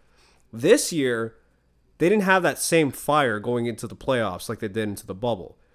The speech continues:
So I said, "I don't know. I don't think the Miami Heat are gonna defeat the Bucks because they're not carrying that same momentum." And what do you know?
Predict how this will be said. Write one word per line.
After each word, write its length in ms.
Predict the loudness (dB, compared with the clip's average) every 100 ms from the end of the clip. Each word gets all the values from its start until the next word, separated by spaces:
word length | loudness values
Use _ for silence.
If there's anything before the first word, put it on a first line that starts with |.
| _ _
So 340 | 2 4 4 4
I 160 | 2
said, 500 | 2 2 2 4 0 -6 _
"I 180 | 0 4
don't 160 | 4
know. 360 | 6 6 6 2
I 80 | 0
don't 180 | -2 0
think 160 | -2
the 60 | 0
Miami 340 | 2 2 2 0
Heat 180 | 0 0
are 100 | 0
gonna 140 | -2
defeat 280 | -2 -4 -4
the 60 | -2
Bucks 460 | 0 0 -2 -14 _ _ _
because 640 | -8 -2 0 2 0 -6 _ _
they're 120 | -2
not 200 | 0 -2
carrying 300 | 0 0 0 -2
that 140 | -6
same 440 | -6 -4 -4 -6 -10 _ _ -8
momentum." 680 | -2 0 0 -4 -6 -12 -14 _ _ _ _ _ -20 -20 _ _
And 380 | 6 8 8 4 -2 _
what 200 | -2 0
do 80 | 6
you 80 | 8
know? 420 | 10 8 6